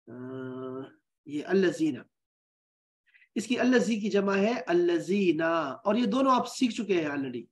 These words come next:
इसके, इसके बाद आने वाली चीजों को। तो अल्लज़ीना का मतलब है वो जो, वो जिन्होंने, वो जिनको, ये भी यहाँ भी who आया करेगा इंग्लिश में।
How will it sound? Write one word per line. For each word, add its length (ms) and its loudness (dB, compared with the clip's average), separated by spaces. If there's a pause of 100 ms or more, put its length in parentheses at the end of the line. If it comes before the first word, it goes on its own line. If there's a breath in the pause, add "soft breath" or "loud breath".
(180)
इसके, 240 0
इसके 360 0
बाद 260 0
आने 220 -2
वाली 180 -6
चीजों 340 -10
को। 220 -16 (500 soft breath)
तो 220 6
अल्लज़ीना 500 2
का 120 -2
मतलब 300 -2
है 160 4
वो 360 4
जो, 340 4
वो 220 -2
जिन्होंने, 680 0
वो 260 0
जिनको, 840 2
ये 140 0
भी 160 0
यहाँ 200 2
भी 140 2
who 280 2
आया 180 2
करेगा 300 -10
इंग्लिश 340 -6
में। 140 -10